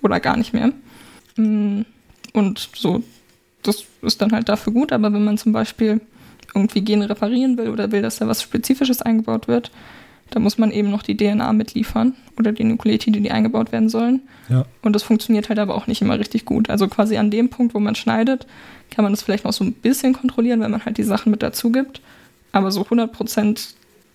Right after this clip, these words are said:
Speaker 1: wird's nie so richtig funktionieren, weil
Speaker 2: Ja, ja,
Speaker 1: die Zelle
Speaker 2: ja.
Speaker 1: kann trotzdem immer noch was anderes machen. Zumindest mit dem System. Es gibt davon auch noch Weiterentwicklungen, m, die noch genauer sind und alles. Aber, ja. So. Und jetzt gibt's natürlich, also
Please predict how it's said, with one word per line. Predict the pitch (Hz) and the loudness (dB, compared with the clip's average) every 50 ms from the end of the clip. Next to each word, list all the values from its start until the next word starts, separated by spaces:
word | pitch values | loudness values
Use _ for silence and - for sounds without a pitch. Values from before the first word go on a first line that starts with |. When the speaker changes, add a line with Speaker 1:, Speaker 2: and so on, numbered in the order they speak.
| - - _ _ _ - | -20 -20 _ _ _ -2
Speaker 1:
wird's | - 220 - - 226 | -2 -2 0 0 0
nie | 190 | 0
so | 208 196 | 0 0
richtig | 233 214 - - - - | -2 -4 -4 -4 -4 0
funktionieren, | - 208 208 - - - 208 202 - - - | 0 0 0 0 0 0 0 2 2 0 -2
weil | - 117 123 127 - - - - | 0 0 2 2 0 -2 -4 -2
Speaker 2:
Ja, | 113 | -2
ja, | 117 | -2
Speaker 1:
die | 117 - | 0 0
Zelle | - - - 208 | 0 2 2 2
Speaker 2:
ja. | |
Speaker 1:
kann | - - 214 | 2 0 0
trotzdem | - 226 220 - 220 208 | 0 -2 -2 0 0 0
immer | 220 233 | 0 0
noch | 226 - | 0 -2
was | 240 247 | -2 0
anderes | - 233 233 254 - | 0 0 0 -2 0
machen. | - 240 - - - - - - - - - - - - - - - - | 0 0 0 0 -6 -20 -20 -20 -20 -20 -20 -20 -20 -20 -20 -20 -20 -18
Zumindest | - - 240 240 247 262 262 - - | -8 -2 0 0 0 0 -2 -2 -4
mit | 226 220 - - | -6 -6 -4 -2
dem | 214 208 214 | -2 0 0
System. | 233 - - - - - 233 240 - - - - - - - - | 0 -2 -6 -6 -4 0 0 0 0 -2 -6 -20 -20 -20 -20 -18
Es | - - - | -14 -4 -2
gibt | 151 - - | -2 0 0
davon | 220 - - 214 - | 0 0 0 0 0
auch | 220 | 0
noch | 220 - - | -2 0 0
Weiterentwicklungen, | 214 220 226 - 247 247 240 247 254 - 262 269 285 302 - - _ _ - - - - - - - - _ _ _ _ _ _ _ - 240 | 0 0 2 2 0 0 0 0 0 0 0 0 0 0 -4 -10 _ _ -20 -20 -20 -20 -20 -20 -20 -20 _ _ _ _ _ _ _ -2 0
m, | 220 208 208 208 214 | 2 2 2 0 -2
die | - - 208 220 | -4 -4 -2 0
noch | 233 240 220 - - | 0 0 0 0 0
genauer | 220 202 220 220 220 226 | 0 0 2 2 0 2
sind | 240 247 247 - | 2 0 0 0
und | 240 247 | -2 -2
alles. | - 226 233 240 247 - - - - - - - - _ - - _ - - | 0 0 0 0 -2 -4 -8 -14 -18 -20 -20 -20 -20 _ -20 -20 _ -2 0
Aber, | 220 214 214 214 220 247 - - - - - - - - | 0 2 2 2 0 -2 -4 -6 -10 -20 -20 -16 -8 -8
ja. | 262 - - - - _ _ _ _ _ _ _ | -8 -8 -8 -12 -16 _ _ _ _ _ _ _
So. | - - 214 - - - - - - - - - - - - - _ - - - _ _ - - - | -2 0 0 0 -2 -6 -14 -18 -20 -20 -20 -20 -20 -20 -20 -20 _ -20 -20 -20 _ _ -6 -2 0
Und | 214 202 | 0 2
jetzt | 247 311 - - | 0 -2 -2 -2
gibt's | 254 247 254 - 240 | -2 -2 0 0 -2
natürlich, | 208 - - 240 233 - | -2 0 0 0 0 0
also | 202 196 190 196 | 0 -2 -2 -4